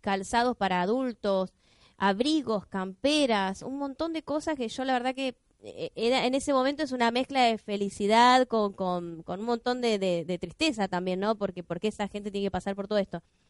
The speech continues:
Pero la verdad que, bueno, Juan es docente de una de las escuelas que está inundada,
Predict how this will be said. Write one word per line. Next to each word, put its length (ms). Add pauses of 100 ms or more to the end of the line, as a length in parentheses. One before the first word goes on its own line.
(360)
Pero 160
la 100
verdad 420
que, 760
bueno, 300 (280)
Juan 400
es 140
docente 640 (140)
de 80
una 140
de 80
las 120
escuelas 360
que 80
está 140
inundada, 540